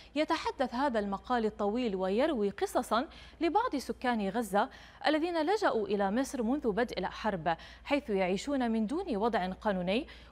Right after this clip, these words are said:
ولا يوجد مكان آخر يذهبون إليه. ويقول المقال إنه بمجرد وصولهم إلى مصر يترك الأشخاص الذين تم إجلاؤهم لأسباب غير طبية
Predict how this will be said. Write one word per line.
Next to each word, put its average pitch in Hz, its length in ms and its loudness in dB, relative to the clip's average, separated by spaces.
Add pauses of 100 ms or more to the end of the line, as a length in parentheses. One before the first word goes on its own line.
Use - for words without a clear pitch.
ولا 415 100 6 (140)
يوجد 339 320 2
مكان 233 540 0
آخر 330 540 2 (320)
يذهبون 262 500 0
إليه. 190 380 0 (460)
ويقول 392 380 4
المقال 220 340 2
إنه 254 320 2
بمجرد 247 640 2
وصولهم 202 640 0
إلى 190 260 0
مصر 254 280 0 (460)
يترك 359 320 2
الأشخاص 208 560 -2
الذين 208 440 0
تم 247 200 0
إجلاؤهم 185 640 -2
لأسباب 196 540 -2
غير 196 380 -2
طبية 247 600 2